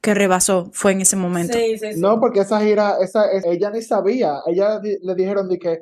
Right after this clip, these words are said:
Speaker 3: "Toma, ese va a ser el show nuevo, arranca ahí, tienes que anunciarlo".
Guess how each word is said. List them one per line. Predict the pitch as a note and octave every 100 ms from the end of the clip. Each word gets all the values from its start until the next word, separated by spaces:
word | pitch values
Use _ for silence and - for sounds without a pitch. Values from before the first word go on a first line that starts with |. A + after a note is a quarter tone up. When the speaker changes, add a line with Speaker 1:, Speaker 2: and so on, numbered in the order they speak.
| - _
Speaker 3:
"Toma, | - A#3+ A#3 F3+ D3 D3 -
ese | F#3+ A#3+
va | A#3+
a |
ser | A#3+
el | A#3+
show | - A3+
nuevo, | G3+ F3 E3
arranca | D#3+ F#3+ G#3 A3+ A3
ahí, | E3+
tienes | E3 F#3 G3+
que | A3
anunciarlo". | G#3+ G3 - D3+ C3+ C3